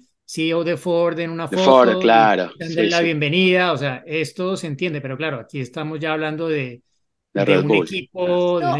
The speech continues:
Speaker 3: y
Speaker 1: equipo que,
Speaker 3: ese,
Speaker 1: bueno.
Speaker 3: a ver, no, les voy a decir algo, y ese era, o sea, ese era el rol, realmente, o sea, él iba para darle la bienvenida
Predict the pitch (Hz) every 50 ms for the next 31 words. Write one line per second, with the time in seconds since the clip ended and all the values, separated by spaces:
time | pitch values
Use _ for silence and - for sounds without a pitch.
0 | 151 143 175 156 302 320 370 403 403 165 156 147 143 143 135 135 127 240 262 262
1 | 277 277 254 220 - 254 285 285 269 254 262 254 247 302 269 294 285 247 240 202
2 | - - - 240 262 302 320 - 359 359 359 339 311 269 247 220 196 - - 214
3 | 180 233 233 226 233 311 285 214 190 185 202 214 214 196 175 - _ _ _ _
4 | _ - 190 202 196 190 196 196 190 185 - - _ _ _ - 190 180 - 208
5 | 196 202 214 226 240 247 247 254 254 262 262 254 - 208 208 220 233 240 220 214
6 | 202 202 208 214 226 214 190 175 170 170 170 165 165 175 180 185 196 196 185 175
7 | 160